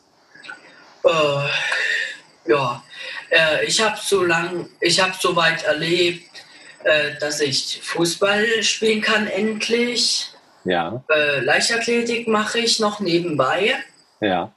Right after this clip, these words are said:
Speaker 1: Äh, und beim Fußball spiele ich ja mit ganz normalen Kindern zusammen.
Speaker 2: Mhm.
Speaker 1: Und ich habe auch endlich einen Spielerpass bekommen und da habe ich mich sehr gefreut, wenn ich auch Spiele mitmachen kann.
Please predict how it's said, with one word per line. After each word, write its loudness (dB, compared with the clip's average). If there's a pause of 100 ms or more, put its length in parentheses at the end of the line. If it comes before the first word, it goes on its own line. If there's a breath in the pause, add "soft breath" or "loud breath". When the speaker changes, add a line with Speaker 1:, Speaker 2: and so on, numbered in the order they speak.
(420)
Speaker 1:
Äh, 0
und -2
beim 0
Fußball 2
spiele 2
ich 0
ja 4
mit -4
ganz 2
normalen 0
Kindern 2
zusammen. 0 (400)
Speaker 2:
Mhm. -2 (180)
Speaker 1:
Und 0
ich 2
habe 0
auch -4
endlich -2
einen -4
Spielerpass 0
bekommen 0
und -2
da 2
habe 0
ich 0
mich 2
sehr 2
gefreut, -4 (320 loud breath)
wenn 4
ich 2
auch 4
Spiele 2
mitmachen -4
kann. -4